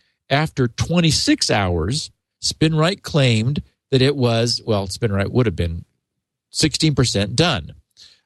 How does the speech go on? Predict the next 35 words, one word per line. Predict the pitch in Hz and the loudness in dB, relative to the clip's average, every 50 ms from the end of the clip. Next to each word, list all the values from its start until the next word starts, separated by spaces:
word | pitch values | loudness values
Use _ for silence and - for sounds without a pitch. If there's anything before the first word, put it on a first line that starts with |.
| _ | _
Um, | - 120 117 113 110 107 104 104 - - | 0 2 2 2 2 0 -2 -6 -4 0
although | - 110 113 110 135 135 131 127 123 113 - _ _ _ - | 0 2 4 4 4 2 2 0 0 -2 -6 _ _ _ -6
I | 110 | -2
guess | 98 - - | -2 0 0
he's | 147 139 117 | 0 0 0
saying | - 127 117 110 | 0 -2 -2 -2
claimed | 104 - 180 202 185 156 151 147 131 117 | 0 0 2 2 2 2 0 0 -2 -2
because | 123 123 - 131 123 120 107 - - - | -2 -2 0 0 0 0 -2 -6 -6 -4
obviously | 117 120 123 123 135 - - 123 | -2 -2 -2 -2 -4 -4 -2 -4
the | 113 98 113 120 113 | -2 -2 -2 -2 0
estimate | 143 160 156 - - 127 117 107 101 | 0 -2 0 0 -2 0 0 0 0
is | 104 123 113 - | 0 -2 -2 -2
coming | - - 135 120 120 110 104 | 0 0 0 0 0 0 0
down | 95 120 127 147 151 135 110 98 92 90 87 - - | 0 0 2 2 0 0 0 -2 -2 -4 -6 -6 -2
rapidly. | 113 117 110 107 110 104 - - 90 98 110 110 | -2 0 0 -2 -4 -6 -6 -6 -4 0 0 0
If | - | 0
it | 113 101 92 | 0 -2 -2
did | 110 120 120 117 98 - - - | 0 0 0 0 -2 -6 -12 -8
sixteen | - - 151 147 - - 131 123 110 | -4 0 0 0 0 0 -2 -2 0
percent | 120 117 - 120 110 | 0 0 2 0 0
in | 104 | 0
twenty-six | - - 120 113 98 113 95 - 127 | 0 0 2 2 2 0 0 0 0
hours | 127 135 123 117 110 101 | 0 0 2 0 0 -2
and | 101 104 | -2 -6
it's | 98 92 | -6 -4
not | 110 117 117 - | -2 -2 -2 -2
gonna | - 107 | -2 0
be | 101 104 | 0 0
forty-five | 92 - 120 113 107 101 92 123 127 127 107 | 2 2 2 2 2 0 0 0 0 0 0
hundred | 120 101 92 | -2 -2 0
hours | 90 85 92 92 87 | 0 0 0 -2 -2
for | - - | -4 -2
the | - | 0
whole | - 92 92 85 | 2 2 2 2
drive, | 85 107 127 117 107 95 92 | 2 0 0 0 0 -4 -6